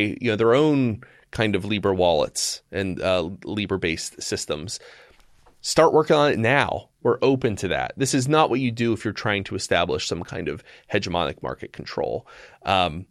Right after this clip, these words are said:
so I, I find that reassuring myself, which is that, uh, and, and who knows what the future holds?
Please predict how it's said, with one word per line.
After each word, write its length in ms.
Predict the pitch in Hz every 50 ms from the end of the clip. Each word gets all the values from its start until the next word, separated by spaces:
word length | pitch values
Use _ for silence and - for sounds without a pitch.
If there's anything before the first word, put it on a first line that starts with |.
| _ _ -
so 140 | - 151
I, 200 | 143 135 - 143
I 40 | 147
find 280 | 135 - 110 101 95 92
that 180 | 85 69 -
reassuring 600 | - 107 95 85 - - - 107 87 80 80 76
myself, 680 | 80 78 80 - - - 123 101 78 78 80 - - - - - - - - -
which 200 | - 98 95 -
is 180 | 92 87 87 -
that, 300 | 95 92 92 90 - -
uh, 120 | - 123 - -
and, 200 | 156 165 - -
and 160 | 165 147 135
who 120 | 180 226
knows 180 | 202 185 160 -
what 80 | 143
the 60 | 135 -
future 220 | - 123 - 120
holds? 380 | 117 117 113 110 117 - -